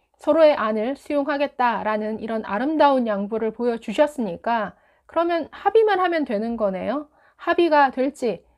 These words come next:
서로 합의했다라는 이, 어, 보도가 오늘 나올지 한번 봐야겠습니다.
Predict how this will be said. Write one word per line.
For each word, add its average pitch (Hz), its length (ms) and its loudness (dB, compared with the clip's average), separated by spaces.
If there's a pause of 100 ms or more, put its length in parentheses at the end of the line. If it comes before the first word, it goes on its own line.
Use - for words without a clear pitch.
(120)
서로 294 260 2
합의했다라는 311 760 2 (1500)
이, 233 500 -2 (500)
어, 214 160 2
보도가 254 560 4
오늘 254 260 -2
나올지 254 640 2
한번 233 480 -4
봐야겠습니다. 208 1120 -4